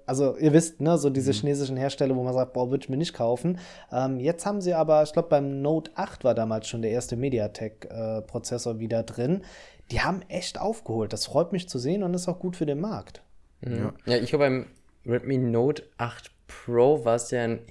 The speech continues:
Speaker 3: Helio G neunzig T, den sie verbaut haben.
Speaker 1: Ah ja, stimmt.
Speaker 3: Und,
Speaker 1: Ah,
Speaker 3: äh,
Speaker 1: ja.
Speaker 3: da, da, da gehe ich jetzt auf ganz dünnes Eis, aber ich meine, dass es si-, richtig ist.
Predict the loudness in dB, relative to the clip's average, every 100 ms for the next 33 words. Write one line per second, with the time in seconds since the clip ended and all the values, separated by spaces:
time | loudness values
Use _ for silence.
0 | -2 2 2 4 2 2 2 2 2 2
1 | 2 0 -4 -6 -6 -12 -4 0 4 2
2 | 0 -10 _ 0 2 2 2 2 4 2
3 | 0 -2 -2 -2 -6 -8 -6 -6 -6 -8
4 | -8 -8 -2 4 4 4 2 4 6 6
5 | 4 -2 -12 -10 -8 -8 -10 -12 -12 -20
6 | _ -2 0 6 8 10 6 4 2 4
7 | 4 2 4 4 4 4 4 6 8 8
8 | 8 4 6 8 8 8 8 6 4 2
9 | 2 4 2 4 2 4 4 0